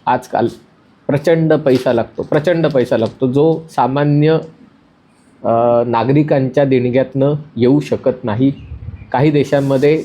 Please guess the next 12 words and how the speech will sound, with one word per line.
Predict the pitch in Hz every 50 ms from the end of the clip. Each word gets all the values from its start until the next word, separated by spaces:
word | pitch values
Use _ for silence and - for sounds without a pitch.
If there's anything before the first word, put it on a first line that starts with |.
| - -
निवडणुका | 131 127 135 143 147 147 147 156 147 160 160
लढण्यासाठी | 151 139 120 117 123 135 151 147 151 151 143 - - 160 156 165 170 165 - - - - -
सरकार | 139 131 139 127 - 170 165 156
वेगवेगळ्या | 143 143 135 139 143 151 147
पक्षांना | 147 139 117 - - 139 135 139 143 143
पैसा | - - 131 123 127 139 143
देतं, | 135 131 127 - 147 147 147 147 - _ _ _ _ - _ _ _ -
ही | 156
गोष्ट | 156 135 135 120 - - - 147
व्यवहार्य | 143 135 123 120 120 120 123 139 143 143 139 147 139
नाही, | 131 120 123 135 147
कारण | 143 135 123 117 131 135 143